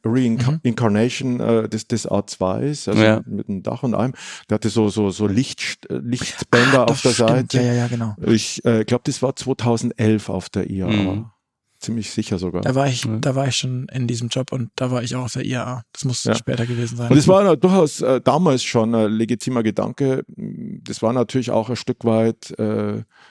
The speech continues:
Speaker 2: dann in dieser Zeit, als B M W mit dem i three kam und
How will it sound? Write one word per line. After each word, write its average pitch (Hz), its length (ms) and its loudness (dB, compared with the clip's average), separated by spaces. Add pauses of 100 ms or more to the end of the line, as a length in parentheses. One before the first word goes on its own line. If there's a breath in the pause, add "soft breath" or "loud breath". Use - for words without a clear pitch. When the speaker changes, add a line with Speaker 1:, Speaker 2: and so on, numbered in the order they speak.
(140 soft breath)
Speaker 2:
dann 104 340 2
in 113 220 0
dieser 107 760 4
Zeit, 113 400 0
als 113 320 -2
B 110 140 -2
M 101 160 -2
W 107 140 0
mit 117 240 -4
dem 104 260 -2
i 101 180 0
three 117 260 0
kam 123 420 -2
und 107 240 -2